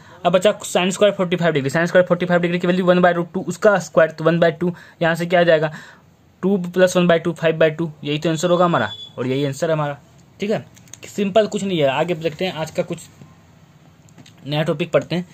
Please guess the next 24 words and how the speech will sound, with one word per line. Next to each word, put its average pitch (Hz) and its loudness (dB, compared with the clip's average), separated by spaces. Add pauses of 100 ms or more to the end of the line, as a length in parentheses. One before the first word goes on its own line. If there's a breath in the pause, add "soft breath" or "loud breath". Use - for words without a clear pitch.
(680 soft breath)
अब 170 0
जो 202 2
क्वेश्चन 202 -2
करने 185 0
वाले 165 2
वो 175 2
हल्का 180 2
दिमाग 160 0
लगाने 160 0
का, 147 -4 (500 soft breath)
और 156 -2 (160)
इस 170 -8
तरह 180 0
के 180 -6
क्वेश्चन 185 -2
एग्जाम 170 0
में 170 0
आते 170 -2
हैं 180 -8
तो 185 -6
बच्चे 175 -4
फंस 165 -2
जाते 107 -6
हैं। 98 -18